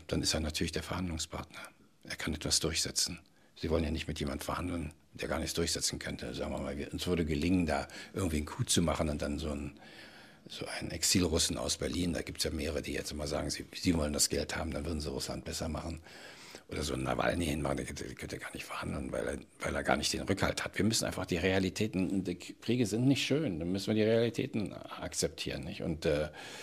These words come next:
und, ähm, ja, ich meine, es ist ja nicht nur die eine Seite, die Blut an den Fingern an der Hand hat, die andere Seite ja auch, nicht? Und, ähm, es wären ja auf beiden Seiten gestorben. Und, äh, und, äh, und, und Leute ermordet und so weiter. Also,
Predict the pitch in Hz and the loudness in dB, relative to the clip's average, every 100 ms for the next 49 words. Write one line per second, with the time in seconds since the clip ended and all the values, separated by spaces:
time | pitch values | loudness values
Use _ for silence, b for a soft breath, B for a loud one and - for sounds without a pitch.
0 | B B B B B B - 98 95 90 | B B B B B B -4 -2 0 -2
1 | 73 - - - - - - - B B | -2 -2 -4 -6 -8 -10 -10 -14 B B
2 | B - - 95 - - - - - - | B -6 -4 -4 -6 -6 -4 -2 -2 -4
3 | - - 85 - - 85 - - 143 - | 0 2 2 0 2 2 2 0 0 0
4 | - - - - - - 53 - - - | -2 -4 -8 -6 -6 -4 -4 -6 -4 -4
5 | - - 76 80 - - - - 85 80 | -4 -4 -2 -2 -2 -4 -4 -4 0 0
6 | - 80 92 120 - - 98 - - B | 0 0 0 -2 -6 -8 -8 -8 -14 B
7 | B B B B B - 90 87 - 80 | B B B B B -2 0 0 0 0
8 | 76 73 - 69 - - 85 82 - - | 2 -2 -6 -8 -8 -4 0 0 4 4
9 | 117 87 65 - - - 52 53 - - | 4 4 2 0 -4 -2 -2 -2 -8 -12
10 | B B B B B - 95 90 - - | B B B B B -6 -2 -2 -2 -4
11 | - - - - - - - - - - | -2 -6 -8 -6 -6 -6 -8 -10 -10 -10
12 | - 76 71 - 71 71 62 76 - - | -4 -2 0 2 2 2 2 0 -4 -2
13 | - 58 55 55 - B B B B - | -2 0 -2 -2 -4 B B B B -6
14 | - - | -4 -2